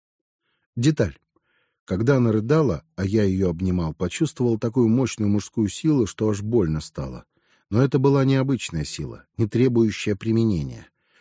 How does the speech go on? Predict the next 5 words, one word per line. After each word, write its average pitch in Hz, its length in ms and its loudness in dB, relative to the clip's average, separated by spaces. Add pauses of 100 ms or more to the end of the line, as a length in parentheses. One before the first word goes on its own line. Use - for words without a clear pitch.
(160)
Желание 131 540 2
без 117 300 2
вожделения, 101 800 -2 (240)
платоническая 110 880 -2
страсть. - 560 -8